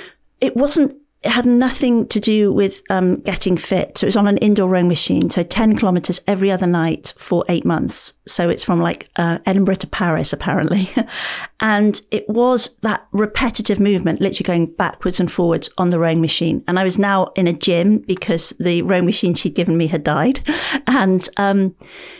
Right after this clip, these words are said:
and it just felt like movement was bringing that grief out and allowing me to exhale it. My natural inclination when I get sad is to not move.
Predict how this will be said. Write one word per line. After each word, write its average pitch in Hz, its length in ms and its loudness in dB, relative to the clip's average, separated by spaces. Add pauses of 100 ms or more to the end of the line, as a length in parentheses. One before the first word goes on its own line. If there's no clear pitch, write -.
(120)
and 247 140 2
it - 80 -2
just 277 300 0
felt - 340 -2
like 196 220 0
movement 208 840 0 (280)
was 196 460 0 (440)
bringing 254 520 4
that - 260 -2
grief 202 480 0
out 180 420 0
and 190 120 2
allowing 190 420 2
me 190 140 2
to - 200 -4 (180)
exhale 208 580 -2
it. - 340 -6 (400)
My 226 120 2
natural 269 460 2
inclination 208 800 2
when 180 100 2
I 190 120 0
get 180 240 -2
sad - 560 -2 (1800)
is 202 320 2 (100)
to - 120 0
not 196 300 2
move. 175 440 0